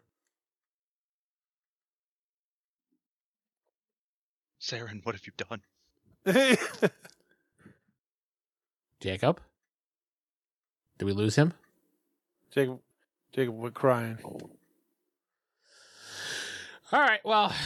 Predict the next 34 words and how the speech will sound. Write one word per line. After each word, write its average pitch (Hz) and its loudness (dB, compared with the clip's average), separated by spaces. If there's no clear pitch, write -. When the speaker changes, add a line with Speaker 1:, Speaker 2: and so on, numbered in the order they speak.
Speaker 3:
no, 147 4
we 143 2
can't 156 2
hear 139 4
him 127 2
at 113 -4
the 120 -2
moment. 107 -2
Speaker 2:
Okay. 165 2
Speaker 3:
So 220 2
we're 247 4
just 254 0
gonna 226 4
pause 202 4
that 170 2
scene 156 0
there 147 4
for 143 4
a 131 4
moment 127 2
and 143 0
go 196 4
over 185 4
to 156 4
the 139 2
rest 151 0
of 139 2
the 127 0
group 123 0
that's - -4
in 120 -8
the 110 -6
back 107 0
there. 101 -6